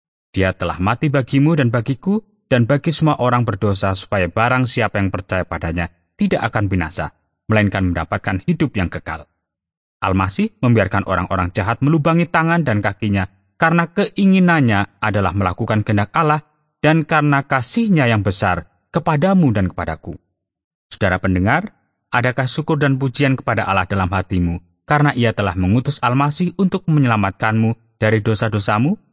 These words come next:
Kitab Suci berkata, "Isa Al-Masih telah menderita untuk kamu, Dia sendiri yang memikul semua dosa-dosa kita pada dirinya di atas salib, supaya kita bebas dari kekuasaan dosa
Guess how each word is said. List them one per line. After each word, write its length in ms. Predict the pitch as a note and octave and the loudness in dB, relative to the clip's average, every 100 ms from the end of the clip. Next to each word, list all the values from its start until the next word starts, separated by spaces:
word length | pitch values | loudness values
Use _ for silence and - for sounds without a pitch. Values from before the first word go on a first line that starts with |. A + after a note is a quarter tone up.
| _ _ _ _ | _ _ _ _
Kitab 320 | - - D3+ C3 | -4 -2 0 -2
Suci 320 | C#3+ C3+ E3 | -4 -4 -4
berkata, 560 | G2 F2 E2 E2 - _ _ _ _ _ _ | -4 -4 -4 -6 -6 _ _ _ _ _ _
"Isa 240 | G#2+ - A2 | -2 0 -2
Al-Masih 560 | F#2+ F#2+ F#2 - G#3 - _ _ _ | 0 0 0 -2 -2 -4 _ _ _
telah 240 | G2 F2 | -2 0
menderita 420 | G2 F#2+ F#2 - F2+ | 0 0 0 -2 -2
untuk 240 | G2+ G2 - | -2 -4 -2
kamu, 400 | A#2 C#3 D#3+ E3+ _ _ _ _ | 0 2 0 -2 _ _ _ _
Dia 180 | C#3+ | 2
sendiri 680 | D3 E3 E3 F3+ F#3+ G3 - | 2 2 2 4 2 0 -2
yang 240 | - B2 A#2 | -2 2 4
memikul 420 | A2+ E3 - G3 | 4 2 0 -2
semua 320 | - D3+ C3 | 0 2 2
dosa-dosa 540 | A#2 G#2 G#2 F#2+ F2+ F2 | 0 -2 -2 -2 -4 -4
kita 380 | F#2+ - D#2 - _ _ | -6 -6 -8 -12 _ _
pada 240 | - A2+ A2+ | -4 0 0
dirinya 480 | A2+ C3+ D#3 G2+ | 0 2 2 2
di 160 | - G#2+ | -2 -4
atas 400 | F#2+ - E2+ - | -4 -6 -6 -8
salib, 240 | D2 D2+ - _ _ _ | -10 -14 -16 _ _ _
supaya 400 | - - F3 C#3+ | -6 -2 0 0
kita 240 | C3 A#2+ A#2 | -2 -2 -2
bebas 400 | G#2 F#2+ F#2+ - | -2 -2 -4 -2
dari 160 | F#2 | -2
kekuasaan 560 | F2 - F#2+ F2 - E2 | -4 -6 -4 -2 -2 -2
dosa 480 | E2 A2 - B2+ | 0 0 0 -2